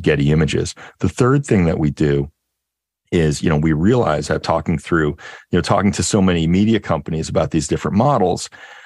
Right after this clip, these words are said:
I would always say, "Hey, how would you like to create a new stream of revenue from your exi-, existing assets?" And I'm just talking the B-roll, not controversial. The lawyers won't care about this stuff. It's just the B-roll. Of course, biz dev would say,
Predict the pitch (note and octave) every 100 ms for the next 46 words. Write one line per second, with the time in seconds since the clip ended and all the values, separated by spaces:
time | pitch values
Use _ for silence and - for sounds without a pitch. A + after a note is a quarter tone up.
0 | - _ A2 G#2 G2 F2 E2+ - E2+ -
1 | G#2+ E2 E2 E2+ F2 E2 - - F2+ E2+
2 | D#2 D2+ D#2+ - E2 D2 D#2 D#2+ D#2+ D#2
3 | - D2+ C#2 D2 D#2 D2+ - E2 C#2+ F2+
4 | - D#2+ F2 G2 A#2 - D#2 D2+ - F2
5 | D#2 F#2+ - G2+ F2 E2 D#2 C#3 B2 F2+
6 | - E2+ G2 A#2 G#2 G2+ F#2+ F2+ G#2 -
7 | G2+ - - - E2+ F#2+ G#2 G2 G#2 F#2+
8 | - F#2 F#2+ F#2+ F#2 - F#2+ F2+ E2 F#2+
9 | - F2 A#2 C3+ F2 F2 - - - -
10 | - - F#2 - - G2 G2 - D2+ D2+
11 | D2+ D#2+ D2